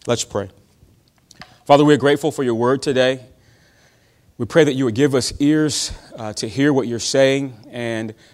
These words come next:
eyes to see something in this passage of Scripture that for those who have read it and, uh, and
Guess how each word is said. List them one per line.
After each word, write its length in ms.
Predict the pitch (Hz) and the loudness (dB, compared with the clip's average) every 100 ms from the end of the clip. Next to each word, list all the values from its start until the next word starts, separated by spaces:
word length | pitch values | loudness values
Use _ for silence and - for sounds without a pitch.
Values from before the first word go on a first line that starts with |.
| _ | _
eyes 340 | 127 135 143 135 | 2 4 4 -2
to 120 | 135 | -6
see 300 | - - 151 | -4 -2 -2
something 320 | 151 147 143 | -2 -2 -4
in 180 | 139 135 | -6 -6
this 180 | 143 143 | -6 -4
passage 360 | - 147 143 | -2 -2 -2
of 60 | 139 | -8
Scripture 300 | - 147 156 | -4 -6 -4
that 340 | 131 120 - - _ _ | 0 0 -2 -12 _ _
for 160 | - 120 | -6 0
those 400 | 135 147 151 - | 4 4 2 0
who 100 | 135 | 0
have 140 | 107 | -2
read 340 | 104 127 147 | -2 2 4
it 180 | 156 143 | 4 2
and, 420 | 143 123 117 107 - - | -2 -8 -6 -8 -14 -16
uh, 340 | 110 107 104 101 _ _ - | -10 -8 -8 -12 _ _ -12
and 320 | 117 113 113 | -8 -6 -8